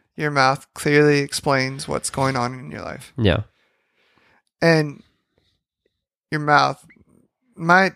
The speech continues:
Speaker 1: be better at lying than what your body is sometimes in the way your life acts, but it'll come out of your mouth at some point in time.
Speaker 2: Yeah. It would,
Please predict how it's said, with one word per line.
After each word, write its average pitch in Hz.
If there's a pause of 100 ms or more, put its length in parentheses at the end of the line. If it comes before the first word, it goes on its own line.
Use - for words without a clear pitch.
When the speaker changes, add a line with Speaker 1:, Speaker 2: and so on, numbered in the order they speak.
(120)
Speaker 1:
be 165 (240)
better 156
at 139
lying 147
than 143
what 135
your 139
body 139
is 135
sometimes 139
in 131
the 147
way 143
your 135
life 135
acts, 131
but 76 (2000)
it'll 208
come 185
out 147
of 143
your 139
mouth 127
at -
some 135
point 127
in 135
time. - (140)
Speaker 2:
Yeah. 101 (1700)
It 113
would, 113